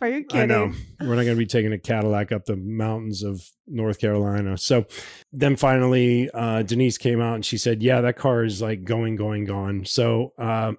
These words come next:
Speaker 2: <clears throat> excuse me. So, um, yeah, we went home empty-handed that night. It was a sulky ride home.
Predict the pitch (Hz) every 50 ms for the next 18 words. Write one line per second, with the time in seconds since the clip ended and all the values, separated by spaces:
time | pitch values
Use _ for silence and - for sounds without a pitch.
0 | _ _ - 170 190 - - - 180 202 175 151 135 123 101 95 - - - -
1 | 113 110 104 95 123 143 170 170 - _ _ _ - - - - - - - -
2 | - - - - - 147 135 135 131 131 127 127 123 123 120 120 117 110 104 104
3 | - _ - - 117 123 160 208 180 143 139 135 131 147 143 131 147 143 139 139
4 | 135 131 - 127 127 147 156 151 139 113 113 110 107 104 104 104 98 101 104 120
5 | 123 127 120 117 - - 139 127 127 - - 123 117 123 120 120 120 110 120 123
6 | 110 98 90 80